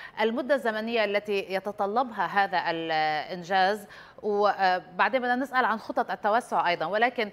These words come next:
اليوم إذا، آه، بدأ المشروع، إمتى بيخلص؟ إمتى رح نشوف، آه، يصير حقيقة؟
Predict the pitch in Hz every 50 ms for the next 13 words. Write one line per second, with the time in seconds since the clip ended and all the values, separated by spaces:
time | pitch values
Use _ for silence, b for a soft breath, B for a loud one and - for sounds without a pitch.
0 | B B B B B - 226 240 240 254 254 226 202 175 175 - - 220 233 202
1 | 220 208 - 190 175 175 170 156 - 180 160 - 185 190 - _ _ - 185 196
2 | 190 190 196 233 233 240 190 226 233 214 220 214 - - 226 220 220 214 185 156
3 | 170 220 214 - 196 185 214 214 208 - 220 202 202 202 208 202 - - 208 220
4 | 220 - 220 196 196 - 220 190 - - 226 208 - - - 160 180 170 170 170
5 | 170 180 - 220 208 - - 190 - - 190 180 - - 143